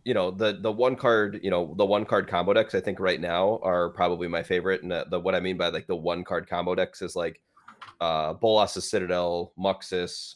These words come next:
um, God Pharaoh's Gift to a certain extent. There's a lot more play than that, but it's like, you know, it, it is, that is, like, its big thing that it's doing. It's doing some other stuff too. Goblins kinda does,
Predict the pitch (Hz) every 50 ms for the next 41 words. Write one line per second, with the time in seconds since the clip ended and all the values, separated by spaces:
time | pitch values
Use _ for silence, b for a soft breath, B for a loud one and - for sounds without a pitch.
0 | - - 82 85 82 82 82 80 80 80 78 78 80 - _ _ _ _ _ _
1 | _ - - 147 160 147 - 170 147 - - 143 135 - 139 113 95 - 117 110
2 | 95 110 - - 123 117 113 - 117 113 104 113 110 107 107 - 107 95 - -
3 | - 110 107 104 107 101 104 104 98 - - 101 95 92 - - 98 90 85 85
4 | - _ b b b b b b - - 110 95 85 80 - - 113 95 107 123
5 | 131 127 127 117 - - _ _ _ _ - 98 110 110 110 110 98 110 107 95
6 | 104 95 - 80 - 98 98 98 98 - - 101 101 107 113 110 107 - - 120
7 | 113 113 113 110 98 - - 104 98 95 92 - - 90 85 90 92 - - 92
8 | - - - 98 92 90 - 127 139 135 131 117 - - 98 98 98 101 92 98